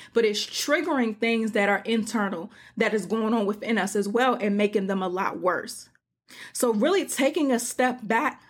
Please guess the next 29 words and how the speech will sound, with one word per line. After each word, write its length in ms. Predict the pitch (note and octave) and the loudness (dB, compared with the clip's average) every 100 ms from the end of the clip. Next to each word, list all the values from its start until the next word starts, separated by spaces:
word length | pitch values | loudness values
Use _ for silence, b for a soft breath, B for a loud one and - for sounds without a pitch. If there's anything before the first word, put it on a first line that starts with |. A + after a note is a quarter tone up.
| B | B
from 240 | - A#3 | 0 2
the 100 | G#3+ | 0
online 640 | - A3 B3 B3+ B3 A#3 | 0 2 4 4 2 0
world 420 | G3+ A3 A#3+ A#3+ A#3+ B B | 0 0 0 -2 -6 B B
and 240 | G#3+ G3+ | 0 2
minimizing 680 | G#3 B3 C4+ B3 B3 B3 A3+ | 2 2 2 2 2 2 -2
all 200 | A3 A#3 | -2 -2
of 60 | A#3+ | -2
these 160 | G#3+ | -4
voices 440 | F3+ A3 B3 B3+ B3 | -2 0 2 0 0
and 180 | G#3 | -2
the 100 | F#3 | -4
triggers 640 | F#3 - B3 B3+ C#4 C#4 - B B | -4 0 2 2 2 0 -4 B B
that, 400 | A3+ A3 - G3 | 0 0 -2 0
that 220 | G3+ F#3+ | 0 0
trigger 320 | - C#4 B3+ A3+ | 0 2 2 2
those 260 | G#3 G3+ | 2 0
internal 560 | - A3+ B3+ D4 C#4 B3+ | -2 -2 0 0 0 2
voices 440 | C4 C#4 C#4+ C4 | 2 0 0 -2
that 140 | B3 B3 | -2 -2
keep, 240 | C#4 B3+ | -4 -2
that 280 | A#3+ A3 G3+ | -2 0 -2
hold 280 | - C4 C4 | 0 2 2
us 160 | B3+ | 0
back, 380 | G#3+ A#3+ C4 - B B B | 0 2 0 -4 B B B
take 260 | - D#4+ F4+ | -2 -2 0
a 60 | F4 | -2
step 380 | - D4 B3+ A3 | 0 0 0 2
back. 320 | F3 G#2 | -2 -4